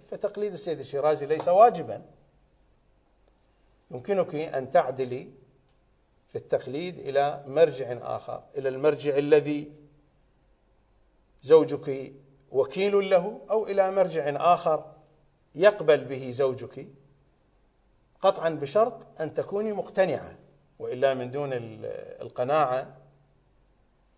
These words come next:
يعني لا يصح ذلك، أن تكوني مقتنعة، أن تكوني مطمئنة.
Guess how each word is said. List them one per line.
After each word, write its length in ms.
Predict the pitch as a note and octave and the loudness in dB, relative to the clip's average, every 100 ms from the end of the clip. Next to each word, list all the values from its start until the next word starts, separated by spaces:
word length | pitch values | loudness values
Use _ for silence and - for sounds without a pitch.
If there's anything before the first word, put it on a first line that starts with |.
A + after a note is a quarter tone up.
| - | -20
يعني 480 | - B2 G#2+ A2 A2+ | -12 -6 -6 -6 0
لا 160 | D#3+ F#3 | 4 4
يصح 280 | B2+ A#2 | 2 -4
ذلك، 360 | A2+ B2 - D#3+ | 0 0 0 -6
أن 120 | D#3+ | -4
تكوني 340 | F#3 A3 C4+ C4 | -2 -2 -4 -6
مقتنعة، 580 | G#3 - A3+ D3 A2 | -6 2 2 2 -4
أن 80 | A2+ | -8
تكوني 380 | B2 - F3 E3+ | -8 -6 -6 -4
مطمئنة. 680 | D3+ D3+ D3 D#3+ F3 A#2 | -4 -4 -4 -2 -4 -6